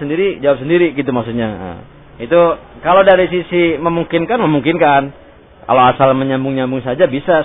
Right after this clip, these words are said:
semua empat belas domir itu kita bikin semua bisa. La tas'alhu, la tas'alhuma, la tas'alhum, la tas'alha, la tas-, la tas'alhuma, la tas'alhunna, la tas'alka, la tas-, la tas'alkuma, la tas'alkum, la tas'alki, la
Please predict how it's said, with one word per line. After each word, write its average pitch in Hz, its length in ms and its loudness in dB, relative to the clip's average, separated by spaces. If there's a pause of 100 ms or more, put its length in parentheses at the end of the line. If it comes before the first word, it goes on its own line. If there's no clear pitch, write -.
semua 139 320 0
empat 139 160 0
belas 131 180 0
domir 135 300 -4
itu 196 160 -2 (320)
kita 139 240 -2
bikin 139 240 -6
semua 175 160 -4
bisa. 185 400 0
La 131 160 -2
tas'alhu, 135 560 -2
la 135 160 0
tas'alhuma, 131 720 -6 (400)
la 127 160 -4
tas'alhum, 143 560 -2
la 131 160 2
tas'alha, 139 560 0
la 139 160 2
tas-, 131 320 -2
la 131 180 0
tas'alhuma, 139 720 -2
la 135 160 4
tas'alhunna, 139 720 0 (340)
la 127 80 0
tas'alka, 135 640 -2
la 139 100 2
tas-, 127 380 -2
la 131 160 2
tas'alkuma, 139 800 -2
la 139 160 2
tas'alkum, 143 600 -2 (440)
la 131 140 2
tas'alki, 147 640 0
la 147 100 4